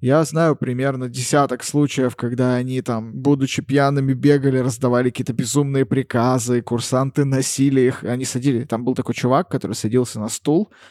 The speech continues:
а курсанты брали этот стул, поднимали вчетвером и носили его по коридору.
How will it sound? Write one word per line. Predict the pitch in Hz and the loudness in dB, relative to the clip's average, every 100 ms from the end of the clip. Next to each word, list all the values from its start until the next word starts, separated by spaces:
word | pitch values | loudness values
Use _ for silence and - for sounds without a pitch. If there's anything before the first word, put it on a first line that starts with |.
| _ | _
а | 110 | -4
курсанты | 120 123 135 139 127 | -2 0 2 2 2
брали | 120 123 120 | 0 2 0
этот | 107 110 | -4 -6
стул, | - 151 202 | -2 2 2
поднимали | 135 117 117 120 156 139 | 0 -4 -2 0 2 0
вчетвером | - 120 117 120 113 107 | -4 -6 0 2 2 0
и | 110 | -4
носили | 120 - 120 120 | -4 -4 0 2
его | 113 107 | 2 0
по | - | -2
коридору. | - 120 - 117 - | -6 -6 -6 -6 -8